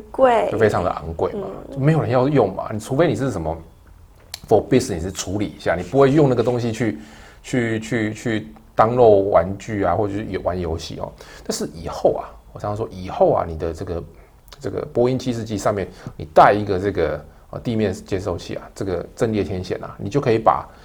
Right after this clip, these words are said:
Speaker 2: 这个低轨道卫星的这个讯息传下来哦，然后你开一个路由器 share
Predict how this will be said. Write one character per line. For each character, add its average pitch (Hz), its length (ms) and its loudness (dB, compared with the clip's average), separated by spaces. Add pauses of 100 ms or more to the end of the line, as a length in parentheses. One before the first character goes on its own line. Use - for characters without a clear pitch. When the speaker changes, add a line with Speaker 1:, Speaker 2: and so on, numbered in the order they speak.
(320)
Speaker 2:
这 104 160 -2
个 85 420 -4
低 139 80 0
轨 101 140 4
道 117 80 10
卫 117 120 6
星 110 160 -2
的 98 80 -2
这 101 120 -2
个 95 100 -2
讯 110 180 -4
息 - 160 -8
传 - 220 -10
下 80 240 -4
来 - 140 -18 (360)
哦， 85 120 -8
然 101 80 -6
后 113 80 -4
你 80 280 -8
开 110 160 -2
一 - 20 0
个 104 80 0
路 110 200 -2
由 - 120 -8
器 - 160 -10
share 131 540 4